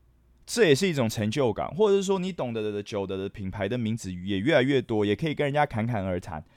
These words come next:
这也是一种成就感啊。所以我觉得你可以静下来问一下你自己喜欢的事情是什么，真的不用去管别人怎么看，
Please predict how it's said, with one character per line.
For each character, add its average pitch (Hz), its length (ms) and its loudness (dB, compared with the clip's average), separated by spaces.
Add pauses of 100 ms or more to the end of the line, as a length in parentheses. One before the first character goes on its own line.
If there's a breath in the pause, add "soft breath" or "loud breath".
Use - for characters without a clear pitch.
(420 soft breath)
这 262 100 -2
也 160 80 6
是 165 140 2
一 - 20 4
种 113 160 0
成 98 160 -4
就 113 180 -4
感 62 280 -10
啊。 - 160 -18 (1600 soft breath)
所 - 160 0
以 262 60 8
我 196 80 8
觉 208 120 6
得 175 60 6
你 135 80 2
可 180 160 2
以 165 80 4
静 - 420 -4
下 170 200 0
来 123 100 4
问 165 220 -2
一 - 20 -4
下 151 220 -2
你 101 120 -2
自 151 220 -8
己 110 260 -10
喜 - 360 -6
欢 165 240 0
的 127 100 0
事 139 220 -4
情 101 180 -6
是 123 140 -8
什 - 180 -10
么， 50 220 -16 (760)
真 247 180 -2
的 247 100 2
不 - 140 -2
用 180 140 2
去 180 140 -4
管 127 200 2
别 101 160 0
人 104 120 0
怎 92 140 -10
么 - 160 -12
看， - 280 -12